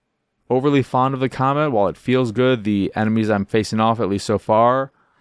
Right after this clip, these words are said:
haven't been all that exciting. They're really easy to deal with. The boss fights I've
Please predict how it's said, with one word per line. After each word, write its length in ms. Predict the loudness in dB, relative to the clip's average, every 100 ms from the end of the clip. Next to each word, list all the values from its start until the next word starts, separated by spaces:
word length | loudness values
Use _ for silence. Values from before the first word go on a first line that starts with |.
| _ _
haven't 400 | -2 0 0 0
been 200 | 0 2
all 220 | 0 2
that 180 | 2 0
exciting. 640 | -4 -4 0 0 0 -2
They're 220 | -2 -4 -8
really 300 | -4 0 2
easy 260 | 0 0 0
to 120 | 0
deal 280 | 2 2 2
with. 440 | 0 -2 -4 -14 _ _ _ _
The 120 | -4 0
boss 360 | 4 2 2
fights 260 | 0 0 0
I've 580 | 2 2 2 -2 -12